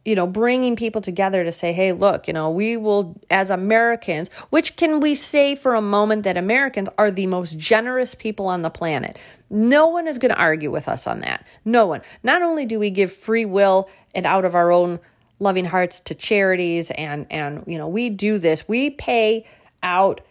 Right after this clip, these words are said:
in charities more than, more than anyone.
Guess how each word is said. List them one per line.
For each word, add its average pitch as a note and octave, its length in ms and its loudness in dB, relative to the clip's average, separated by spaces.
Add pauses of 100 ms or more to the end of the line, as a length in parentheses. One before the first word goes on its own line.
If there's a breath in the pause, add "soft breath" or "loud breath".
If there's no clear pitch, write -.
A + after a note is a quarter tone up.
(140)
in F3+ 180 -4
charities F#3 600 0
more F#3+ 200 2
than, F3 200 -4 (360)
more A3 180 4
than G#3 140 6
anyone. E3 480 -4